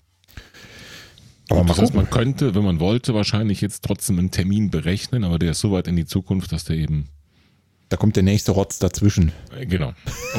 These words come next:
Speaker 2: Oder <laughs> Oberschenkel, oder, oder, oder.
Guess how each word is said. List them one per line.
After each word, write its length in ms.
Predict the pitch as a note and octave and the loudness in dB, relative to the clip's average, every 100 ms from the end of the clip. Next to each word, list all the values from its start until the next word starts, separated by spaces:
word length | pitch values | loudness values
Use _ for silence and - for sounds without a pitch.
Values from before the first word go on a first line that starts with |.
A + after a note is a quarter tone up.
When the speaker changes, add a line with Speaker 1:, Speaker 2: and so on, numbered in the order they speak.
| G2 | 0
Speaker 2:
Oder 200 | E2+ C#2+ - - - | 0 -2 -8 -16 -20
<laughs> 300 | _ A2 - | _ -10 -2
Oberschenkel, 680 | C3 A#2 A2 A2+ G2+ A2 | 0 2 2 0 2 2
oder, 340 | G2+ C#3+ C3 A2 | 2 2 2 2
oder, 360 | F#2 F#2+ F#2+ | 2 0 0
oder. 340 | - B2+ A#2+ | 0 0 0